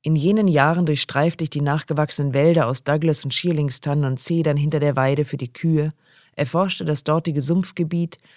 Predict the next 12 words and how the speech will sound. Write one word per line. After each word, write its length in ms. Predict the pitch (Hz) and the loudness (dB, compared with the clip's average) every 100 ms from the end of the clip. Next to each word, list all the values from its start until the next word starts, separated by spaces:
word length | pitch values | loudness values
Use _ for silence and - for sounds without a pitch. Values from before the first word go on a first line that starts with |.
| _ - | _ -10
stieg 280 | - 208 | -6 -4
den 140 | 202 165 | 0 2
langgezogenen 680 | 156 196 196 - 180 170 - | 2 0 -4 -4 -2 -2 -2
Abhang 360 | 190 170 156 | -6 -4 -2
empor 480 | 107 139 - 160 180 | -2 -4 -2 0 2
und 180 | 147 135 | 0 0
dort 200 | 139 - | -2 0
oben 280 | 139 170 170 | 0 2 0
in 80 | 135 | -2
den 120 | 127 | -4
trockenen 400 | - 156 180 175 | -4 -4 -2 -2
Fichtenbestand. 960 | - 151 - 143 123 - - 78 - | -4 -6 -6 -8 -8 -8 -8 -10 -12